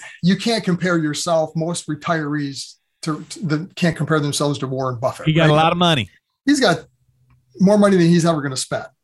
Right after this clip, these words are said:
Speaker 2: Yeah,
Speaker 1: You
Speaker 2: he
Speaker 1: know,
Speaker 2: got a lot of
Speaker 1: and,
Speaker 2: cash to
Speaker 1: and
Speaker 2: buy up.
Speaker 1: Exactly. So, I mean, and he prepares for this. He, he
Speaker 2: Yeah.
Speaker 1: had been building cash, taking profits off the table.
Speaker 2: Yeah.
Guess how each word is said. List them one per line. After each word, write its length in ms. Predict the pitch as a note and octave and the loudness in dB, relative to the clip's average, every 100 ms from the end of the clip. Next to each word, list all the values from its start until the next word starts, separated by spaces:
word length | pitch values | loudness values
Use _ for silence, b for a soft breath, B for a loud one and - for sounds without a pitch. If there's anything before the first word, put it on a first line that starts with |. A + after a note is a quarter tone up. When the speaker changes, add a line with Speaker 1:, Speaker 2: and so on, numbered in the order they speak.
| - | -6
Speaker 2:
Yeah, 100 | B2+ | -2
Speaker 1:
You 60 | D3 | 0
Speaker 2:
he 40 | |
Speaker 1:
know, 100 | C3+ D3 | 2 2
Speaker 2:
got 20 | E3+ | 2
a 20 | |
lot 140 | E3 E3+ | 4 4
of 60 | |
Speaker 1:
and, 180 | E3+ D#3 | 4 2
Speaker 2:
cash 200 | D#3+ - - | 0 -4 -4
to 80 | |
Speaker 1:
and 80 | F3 | 0
Speaker 2:
buy 220 | C#3 F3 C#3 | 2 2 0
up. 240 | F#2 D2 - G#3 | -2 -6 -8 -4
Speaker 1:
Exactly. 640 | E3 D#3+ E3 C#3+ - C#3+ | -2 2 2 0 -6 -10
So, 180 | C3+ E3+ | -4 0
I 40 | D#3+ | 2
mean, 460 | D#3+ F#3 F#3+ E3+ | 2 -2 0 2
and 140 | E3 D3 | 2 4
he 120 | F3+ | 2
prepares 460 | F3+ F3+ B3 - | 0 0 0 0
for 160 | - B2 | -6 -12
this. 300 | A2 - - | -12 -14 -4
He, 200 | E3 F#3 | 0 0
he 220 | E3 A3+ | 0 0
Speaker 2:
Yeah. 60 | A3 | -2
Speaker 1:
had 160 | E3 | -2
been 180 | E3+ E3 | -2 -2
building 380 | C#3 F#3+ D#3 C#3+ | -2 -4 -4 -8
cash, 380 | - C3 D3+ - | -6 -6 -6 -4
taking 300 | D#3 E3 F3 | -4 -2 -2
profits 440 | D#3 C3 C#3 C#3 | 0 0 0 -6
off 160 | A#2+ - | -6 -8
the 100 | B2 | -10
table. 480 | B2 A#2 C#3 A3 - _ A2+ | -10 -8 -8 -8 -10 _ -6
Speaker 2:
Yeah. 160 | G#2 | -6